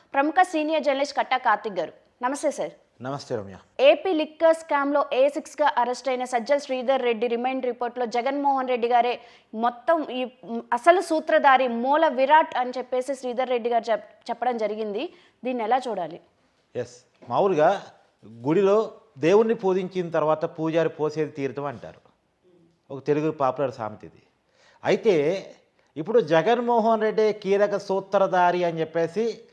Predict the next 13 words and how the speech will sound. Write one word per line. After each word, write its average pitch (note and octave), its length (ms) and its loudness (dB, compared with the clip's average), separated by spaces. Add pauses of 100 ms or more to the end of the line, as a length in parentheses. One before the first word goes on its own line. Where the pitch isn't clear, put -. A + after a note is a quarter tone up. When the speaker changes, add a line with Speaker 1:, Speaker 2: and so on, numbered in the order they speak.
(220)
Speaker 2:
రాష్ట్ర D#3+ 340 2
ప్రజలందరికీ G#3 560 2
తెలుసు, G#3 400 2 (200)
ఎంక్వైరీ G3 440 4
చేస్తున్న G3+ 360 0
అధికారులకి G3+ 520 4
తెలుసు, G#3+ 540 2 (180)
ఎంక్వైరీ A3+ 460 10 (100)
చేపిస్తున్న G3+ 420 0
ప్రభుత్వంలో F#3 520 -2
ఉన్న F#3 120 -2
అందరికీ F3 440 0
తెలుసు F3 280 2